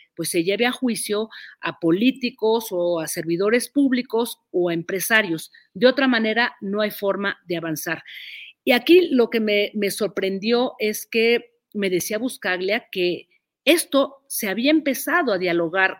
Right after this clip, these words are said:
con, con, este, con Gertz Manero, este, Julio,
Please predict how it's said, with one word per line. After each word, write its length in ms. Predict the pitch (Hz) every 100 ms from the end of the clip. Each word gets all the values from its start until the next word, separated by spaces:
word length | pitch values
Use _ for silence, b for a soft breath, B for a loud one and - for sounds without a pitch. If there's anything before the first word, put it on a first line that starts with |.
| _
con, 340 | 190 175 165 _
con, 640 | - 185 175 165 170 165 165
este, 720 | - 175 160 - - 165 160
con 200 | 180 180
Gertz 260 | 208 220 226
Manero, 540 | 196 214 320 233 175
este, 240 | 165 - 170
Julio, 400 | - 180 165